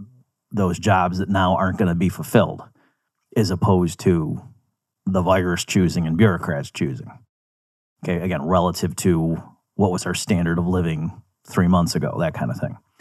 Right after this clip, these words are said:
Okay, so that's one important difference and something that I haven't seen anybody else point out yet, so I wanted to reiterate that here. Now, as far as fallacies go,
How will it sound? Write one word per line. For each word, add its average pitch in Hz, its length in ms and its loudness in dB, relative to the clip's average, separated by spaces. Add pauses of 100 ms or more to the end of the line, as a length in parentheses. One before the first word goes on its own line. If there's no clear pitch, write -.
(520)
Okay, - 260 2 (100)
so - 140 2
that's 143 180 6
one 117 380 4 (340)
important 113 440 0
difference 104 360 0
and 98 80 -4
something 101 280 0
that 92 100 2
I 92 100 2
haven't 95 260 2
seen 110 160 2
anybody 92 260 4
else 87 140 2
point 98 260 2
out 82 160 2
yet, 95 200 2
so 87 160 -2
I 82 60 -2
wanted 85 240 -2
to - 180 -8 (280)
reiterate 87 500 2
that 90 120 2
here. 95 300 4 (500)
Now, 113 200 6
as 110 120 0
far 127 320 6
as 101 220 -2
fallacies 117 640 2
go, 87 460 -2